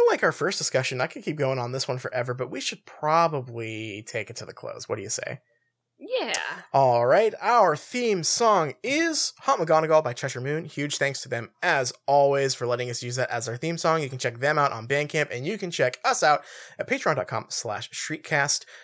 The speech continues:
Speaker 1: Uh, we have lots of great bonus episodes for you there. Uh, we're in week two of talking about Reylo. Uh, <laughs>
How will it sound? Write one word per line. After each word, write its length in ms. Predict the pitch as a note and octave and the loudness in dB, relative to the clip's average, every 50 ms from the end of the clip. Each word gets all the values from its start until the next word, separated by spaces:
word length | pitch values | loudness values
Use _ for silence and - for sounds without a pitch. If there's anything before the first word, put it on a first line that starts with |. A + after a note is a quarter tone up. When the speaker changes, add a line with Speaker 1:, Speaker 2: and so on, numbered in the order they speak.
| - _ - | -20 _ 0
Speaker 1:
Uh, 580 | B2 A#2+ A#2 A2+ A2 G#2+ G#2+ G#2 G#2+ G#2+ G#2 G#2+ | 2 2 4 4 4 4 4 2 2 2 0 -2
we 100 | A#2+ B2 | -2 -4
have 140 | A#2+ A#2 B2 | -4 -2 0
lots 220 | B2 A#2+ B2 - | 0 0 0 -2
of 200 | A#2+ A#2+ - - | -4 -6 -10 -14
great 300 | - - A2+ A2+ A2 A2 | -10 -6 -4 -4 -4 -2
bonus 260 | - A#2 A#2 A#2+ A#2 | -2 -2 0 0 -2
episodes 380 | - B2 - - - C3 A#2+ - | -2 -2 -2 -2 0 0 0 -2
for 160 | - - A#2+ | -2 -4 -6
you 180 | A2 G2+ G2+ G#2+ | -6 -8 -10 -6
there. 500 | A2+ C#3+ D3+ D#3 D3+ D3 C#3+ C#3 C3+ - | -2 2 4 6 6 6 4 2 0 -2
Uh, 220 | - A2 G#2+ A2 | -4 -4 -6 -6
we're 220 | G#2+ A2+ A#2+ B2 B2+ | -6 -6 -6 -6 -6
in 100 | C3 A#2+ | -6 -6
week 240 | B2 F3 G#3 - | -6 -6 -8 -6
two 540 | - - - - A#3 G#3+ D#3+ C3+ A#2 G#2 F#2+ | -6 -6 -4 -4 -2 -2 -2 -2 -4 -6 -10
of 160 | F#2+ F#2+ - | -14 -14 -10
talking 240 | - C3 C#3 D3 F#3 | -6 -6 -4 -4 0
about 240 | F3+ F#3+ G3 - - | 2 2 2 2 2
Reylo. 560 | C3 B2 A2 G2 F#2+ D#2 E2 - - - C#3+ - _ _ _ _ _ _ - | 0 -4 -4 -4 -6 -8 -8 -8 -10 -12 -14 -16 _ _ _ _ _ _ -12
Uh, 420 | B2+ G#2 G#2 G#2 A2+ C3 D3 E3 D#3 _ _ _ _ - | -10 -10 -8 -8 -8 -8 -8 -10 -12 _ _ _ _ -8
<laughs> 120 | A3+ - | -8 -6